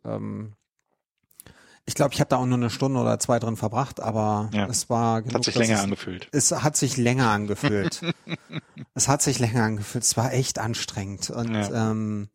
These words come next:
Speaker 1: genau, auf jeden Fall am Ende des Dungeons, ähm, gibt's noch einen lustigen Endgegnerkampf mit so einem Stromwesen und dann bekommt man den Wasserstein,
Speaker 2: Mhm.
Speaker 1: der auch, äh, womit man sich dann gleich noch mit,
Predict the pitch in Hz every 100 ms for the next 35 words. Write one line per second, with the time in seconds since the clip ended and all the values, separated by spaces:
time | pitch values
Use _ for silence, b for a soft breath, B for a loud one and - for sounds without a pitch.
0 | B B B B - 175 160 104 101 104
1 | 151 - 165 151 151 143 131 135 127 -
2 | 123 123 123 120 117 117 - - 113 110
3 | 110 110 104 120 - 113 110 110 120 -
4 | 110 117 131 117 113 120 110 104 104 107
5 | - 123 143 170 165 165 170 165 127 131
6 | 123 120 117 113 110 117 101 104 101 -
7 | 156 - 175 196 277 - 110 98 151 B
8 | B B B B _ - 117 127 127 123
9 | 123 123 123 104 117 117 117 110 - 110
10 | 110 110 113 113 113 117 117 - 120 120
11 | - 120 113 113 - 113 110 113 123 110
12 | 113